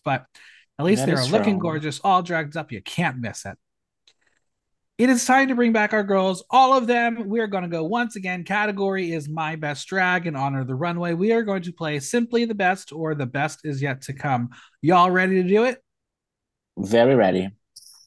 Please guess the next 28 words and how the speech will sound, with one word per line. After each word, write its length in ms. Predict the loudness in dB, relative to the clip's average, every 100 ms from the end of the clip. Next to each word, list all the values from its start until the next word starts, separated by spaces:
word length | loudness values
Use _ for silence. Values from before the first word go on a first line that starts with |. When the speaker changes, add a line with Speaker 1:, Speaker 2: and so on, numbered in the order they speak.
| _ _ _ _ _ _ _ _ _ _ _ _ _ _ -2
Speaker 1:
Diva 340 | 2 4 4
Moore, 400 | 2 0 0 -2
no 160 | -2 -2
designers 400 | 0 -2 -2 -4
listed. 480 | -6 -6 -4 -2
I 220 | -2 0 0
like 400 | 0 0 -2 -4
the 100 | -6
aesthetic 440 | -6 -4 -4 -4
of 100 | -4
this 240 | -4 -6
as 460 | -6 -4 -2 -4 -6
the 100 | -10
simplicity 580 | -6 -4 -2 -4 0 0
is 120 | 2
allowing 360 | 2 2 0 -2
the 60 |
fabric 400 | -4 -6 -6 -10
to 80 | -12
shine. 420 | -6 -2 0 0
That 240 | 0 0 0
being 240 | -2 -2
said, 220 | -4 -4
it's 160 | -4 -6
very 480 | -6 -2 0 0 -4
simple, 580 | -6 -6 -4 -4 -4 -6
very 460 | -6 0 0 0
basic. 500 | -2 -4 -6 -8 -10